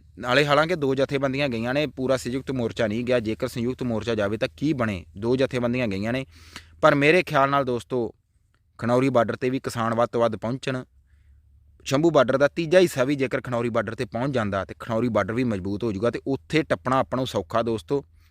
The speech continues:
ਜੇਕਰ ਉੱਥੇ ਆਪਾਂ ਥੋੜ੍ਹਾ ਜਿਹਾ ਜ਼ੋਰ ਮਾਰੀਏ ਤਾਂ ਪਾਸੇ ਆਸੇ, ਯਾਨੀ ਕਿ, ਅ, ਪੈਲੀਆਂ ਹੈਗੀਆਂ ਨੇ ਤੇ ਟਰੈਕਟਰ ਆਰਾਮ ਨਾਲ ਟੱਪ ਸਕਦੇ ਨੇ।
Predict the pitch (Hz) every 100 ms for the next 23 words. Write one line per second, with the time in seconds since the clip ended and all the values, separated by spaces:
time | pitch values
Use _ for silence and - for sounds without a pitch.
0 | - 117 127 139 - 156 147 156 - -
1 | 240 226 175 135 131 135 117 110 123 -
2 | 131 - _ _ 127 117 127 117 - 120
3 | - _ _ _ - 120 117 127 - -
4 | 113 - 123 117 131 117 117 127 123 123
5 | 123 117 101 123 117 107 110 120 120 101
6 | 98 - 104 110 113 110